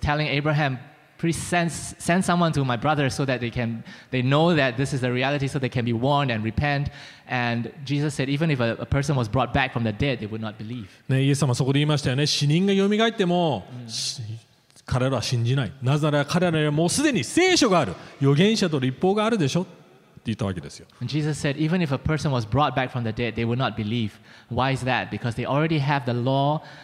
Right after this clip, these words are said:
Speaker 1: they have the prophets, and they have been reading about this all along, and they still did not believe.
Speaker 2: 言ってる意味わかりますか？じゃあ、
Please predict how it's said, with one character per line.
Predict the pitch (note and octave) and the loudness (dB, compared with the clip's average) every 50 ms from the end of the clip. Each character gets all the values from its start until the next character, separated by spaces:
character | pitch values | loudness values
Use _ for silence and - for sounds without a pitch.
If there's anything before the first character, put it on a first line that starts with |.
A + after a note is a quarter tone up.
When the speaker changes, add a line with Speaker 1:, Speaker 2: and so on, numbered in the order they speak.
| - - - | -14 -8 -4
Speaker 1:
they | A#2 | -2
have | A2+ A2 | -2 -2
the | G#2+ A#2+ | -2 -2
prophets, | A2+ - - C#3+ D3+ C#3+ D3 A#2+ G2+ - - - | -2 0 0 0 -2 0 -2 -4 -4 -4 -8 -8
and | A2 A2 | -6 -4
they | A2+ | -4
have | A2 G#2+ | -4 -2
been | A2+ A2 A2+ | -2 -2 -2
reading | A2+ C3+ C#3+ D3+ D3+ C#3 | 0 0 0 0 0 -2
about | A#2+ G#2+ G#2+ G#2 G2+ A2 - | -2 -2 -4 -4 -6 -8 -12
this | A2+ G#2+ - - - | -12 -12 -14 -14 -12
all | B2 A#2+ A#2 A2+ | -10 -8 -8 -8
along, | G#2+ G#2+ G#2+ G#2 G2+ A2 | -6 -6 -8 -8 -8 -10
and | A2 A2 | -12 -12
they | A2 | -12
still | - - - C3+ C3 | -10 -6 -4 -4 -4
did | B2 A2+ | -4 -4
not | G#2+ G#2 - - | -6 -6 -8 -10
believe. | - - - - - - - _ _ _ _ _ _ _ _ _ _ _ _ _ _ _ _ _ _ - | -12 -12 -12 -14 -14 -16 -20 _ _ _ _ _ _ _ _ _ _ _ _ _ _ _ _ _ _ -6
Speaker 2:
言 | A2 | -4
っ | G2+ | -2
て | C#3 | 0
る | B2+ | 0
意 | B2 B2 | 0 0
味 | |
わ | B2 A#2 | -2 -2
か | A2 A#2 | -2 -2
り | |
ま | A2 A2 | -4 -2
す | G#2 - | -2 -4
か？ | A#2 A#2 | -4 0
じ | A#2+ F#3 | 2 2
ゃ | G#3+ A3 G#3+ G#3 G3+ G3 F3 C3+ | 4 4 4 4 2 2 2 0
あ、 | A2 - - | -2 -6 -14